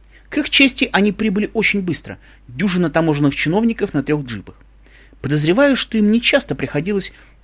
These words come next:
выполнять свои прямые обязанности. Иностранцы прилетают в бывший международный аэропорт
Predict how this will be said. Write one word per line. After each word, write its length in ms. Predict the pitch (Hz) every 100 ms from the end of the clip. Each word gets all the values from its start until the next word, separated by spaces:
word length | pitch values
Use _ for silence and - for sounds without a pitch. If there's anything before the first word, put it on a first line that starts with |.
| -
выполнять 540 | 180 190 175 185 160
свои 180 | - 165
прямые 360 | 151 180 185
обязанности. 600 | 185 196 147 104 95 - - - - -
Иностранцы 600 | 170 196 185 196 208 180
прилетают 500 | 147 147 151 196 151
в 80 | 117
бывший 360 | 127 190 - 139
международный 680 | 131 120 143 160 175 151 -
аэропорт 580 | 147 135 147 190 180